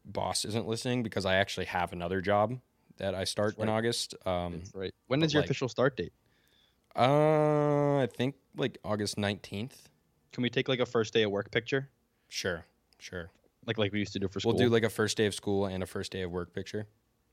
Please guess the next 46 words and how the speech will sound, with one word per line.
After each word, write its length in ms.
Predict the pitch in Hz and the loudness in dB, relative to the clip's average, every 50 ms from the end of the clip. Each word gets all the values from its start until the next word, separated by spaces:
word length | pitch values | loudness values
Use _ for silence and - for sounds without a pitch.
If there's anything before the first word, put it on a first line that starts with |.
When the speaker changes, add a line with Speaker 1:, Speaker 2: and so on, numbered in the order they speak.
| _ _ _ | _ _ _
Speaker 2:
Yeah, 200 | - - - 127 110 - _ _ _ _ _ _ _ _ _ _ _ _ _ | -8 -8 -8 -8 -12 -18 _ _ _ _ _ _ _ _ _ _ _ _ _
that'd 140 | - 110 92 | -6 -6 -6
be 60 | 95 | -6
very 180 | 82 80 65 - | -8 -8 -12 -12
funny. 280 | - - - - 98 - _ _ _ _ _ _ | -10 -10 -10 -10 -10 -14 _ _ _ _ _ _
But 80 | - 117 | 4 4
yeah, 80 | 107 - - - | 4 4 2 0
we, 80 | 110 | 2
I 40 | 107 | 2
mean, 120 | 104 101 95 | 2 2 0
we 80 | 107 | 0
have 200 | 113 107 107 - | 0 0 0 -2
to 80 | - - | -4 -10
do 80 | - - - | -12 -12 -14
that 140 | - - - _ | -16 -18 -18 _
now 140 | - 90 85 | -10 -10 -8
that 140 | 80 - - | -10 -12 -16
we, 160 | 80 82 - - _ _ | -18 -20 -20 -20 _ _
like, 160 | - _ - - _ _ _ _ _ _ _ _ _ _ | -20 _ -20 -20 _ _ _ _ _ _ _ _ _ _
that's 100 | - - 127 | 0 2 2
Speaker 1:
But 40 | 104 | 4
yeah, 160 | 113 120 117 113 | 6 6 8 8
Speaker 2:
gonna 60 | 113 | 8
be 40 | 113 | 6
Speaker 1:
like, 180 | 110 107 - - - | 4 4 2 0 2
I, 120 | 110 113 | 2 2
Speaker 2:
respect 280 | 120 120 107 - - - | 2 2 -2 -6 -2 0
Speaker 1:
I, 100 | 113 120 | 2 2
Speaker 2:
you. 60 | 127 | 4
Speaker 1:
like, 160 | 139 147 131 - - - _ _ _ | 2 0 0 -4 -10 -20 _ _ _
secretly 760 | - - - - - - 117 107 - - 135 - - 139 131 | -6 -2 -2 0 0 0 0 -2 0 -2 -2 -2 -2 -2 -2
got 240 | 113 110 104 101 82 | 2 2 2 2 2
myself 360 | 101 104 98 - 110 101 95 | 0 -4 -2 0 0 0 0
kinda 220 | - - 104 101 92 | 0 0 0 0 0
hyped 300 | 92 95 92 90 - 95 | 0 -2 -2 -2 -4 -4
up. 200 | 90 92 90 - 92 | -6 -6 -6 -8 -8
Like, 180 | 92 92 90 | -8 -8 -8
if 160 | 95 87 - | -10 -6 -2
I 80 | 98 98 | -2 -2
got 240 | 92 95 92 92 - | 0 -2 -4 -2 -4
that 140 | - 87 - | -8 -8 -4
job, 300 | - 101 95 92 90 98 | 0 0 0 2 2 0
I 80 | 92 | -2
was 160 | 92 90 87 | -2 -2 -6
gonna, 180 | - 95 92 92 | -8 -8 -8 -8
like, 200 | 90 87 87 | -8 -8 -10